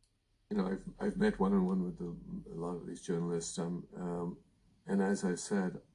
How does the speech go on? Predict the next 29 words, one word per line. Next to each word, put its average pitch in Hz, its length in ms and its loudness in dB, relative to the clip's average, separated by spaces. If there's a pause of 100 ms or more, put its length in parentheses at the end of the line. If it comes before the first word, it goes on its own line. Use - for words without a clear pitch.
I 139 220 0
see 202 460 4
journalists 190 580 2
very 185 240 2
much - 260 -2
like - 200 -6
what 185 180 -8
the 170 80 -10
scientists 180 600 -6
that 80 120 -12
I 80 120 -8
have 85 340 -10
in 85 120 -8
my 85 380 -8 (220)
organization, - 880 -6 (180)
and 170 160 -2
I 165 40 -4
spent 170 400 -4
twenty-five - 720 -6
years - 340 -4
with - 140 -4
scientists, - 800 -6 (1400)
that 202 180 8
they 98 380 8 (260)
have 95 180 -2
the 98 60 -2
joy 92 320 2
for 90 140 -4
discovery, - 640 -12